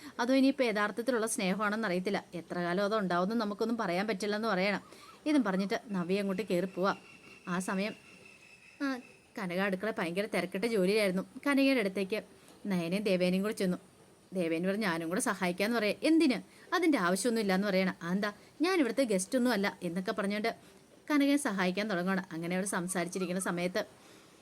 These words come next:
ആ, ദേവേനി പറഞ്ഞു, "ഇനിയിപ്പം ദേ നവ്യയ്ക്ക് വിശേഷമായി, അതുപോലെ ഒരു വിശേഷം നയനയ്ക്കും വേണ്ടേന്ന് ചോദിക്കുകയാണ്." എന്നിട്ടപ്പോൾ കന പറഞ്ഞു, "ഞാൻ എത്ര കാലമായിട്ട് മോളോട് പറയുന്നതെന്ന് പറയണം." ഇത് കേട്ടതും ദേവേനി പറഞ്ഞു, "അത് ശരിയാ, ഒരു കാര്യമുണ്ട്,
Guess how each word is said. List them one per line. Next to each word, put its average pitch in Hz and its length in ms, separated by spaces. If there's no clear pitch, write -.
ആ, 277 240
ദേവേനി 208 400
പറഞ്ഞു, 208 200
"ഇനിയിപ്പം 165 460
ദേ 190 180
നവ്യയ്ക്ക് 185 360
വിശേഷമായി, 220 680
അതുപോലെ 175 300
ഒരു 220 80
വിശേഷം 214 520
നയനയ്ക്കും 185 480
വേണ്ടേന്ന് 226 340
ചോദിക്കുകയാണ്." 226 340
എന്നിട്ടപ്പോൾ 220 500
കന 180 240
പറഞ്ഞു, 190 220
"ഞാൻ 170 220
എത്ര 185 240
കാലമായിട്ട് 233 440
മോളോട് 220 360
പറയുന്നതെന്ന് 226 460
പറയണം." 208 360
ഇത് 330 160
കേട്ടതും 202 360
ദേവേനി 180 440
പറഞ്ഞു, 202 260
"അത് 156 120
ശരിയാ, 214 360
ഒരു 185 260
കാര്യമുണ്ട്, 202 480